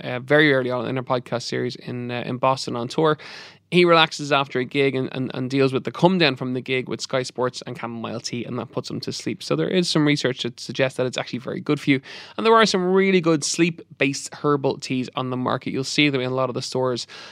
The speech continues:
um, and they're generally some version of, of chamomile with some other kind of ingredients as well, which will help you sleep. So just reduce your caffeine.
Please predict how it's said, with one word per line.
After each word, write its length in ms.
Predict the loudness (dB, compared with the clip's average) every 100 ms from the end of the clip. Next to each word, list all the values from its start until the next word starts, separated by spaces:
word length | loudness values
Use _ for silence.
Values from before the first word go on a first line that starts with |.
| -4
um, 400 | 2 2 2 -6 -10
and 180 | -10 -6
they're 100 | -4
generally 340 | 0 0 0 -2
some 340 | 2 2 2
version 360 | 0 -2 -2 -8
of, 140 | -8
of 140 | -8 -8
chamomile 540 | -4 -4 -4 -4 -4 -4
with 220 | -6 -8
some 220 | -8 -6 -4
other 160 | -6
kind 140 | -8 -8
of 80 |
ingredients 460 | -6 -4 -4 -4 -6
as 100 | -6
well, 220 | -4 -4
which 280 | 0 0 0
will 100 | -4
help 340 | -4 -12 -12
you 100 | -12
sleep. 280 | -10 -10 -8
So 280 | -2 -2 -2
just 160 | -8 -2
reduce 260 | 2 2 2
your 100 | 2
caffeine. 360 | 0 2 0